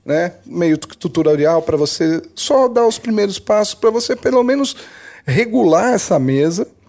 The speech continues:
e não ter dor de cabeça." Aí eu comecei a fazer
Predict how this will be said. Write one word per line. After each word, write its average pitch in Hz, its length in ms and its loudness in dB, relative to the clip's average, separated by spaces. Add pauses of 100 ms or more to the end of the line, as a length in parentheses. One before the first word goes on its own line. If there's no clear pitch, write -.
(440)
e 269 300 0 (200)
não 226 220 -2
ter 233 360 0
dor 190 260 0
de 185 80 -6
cabeça." 143 540 -2 (1300)
Aí 427 120 4
eu 415 80 4
comecei 349 320 -2
a - 20 -4
fazer 277 400 0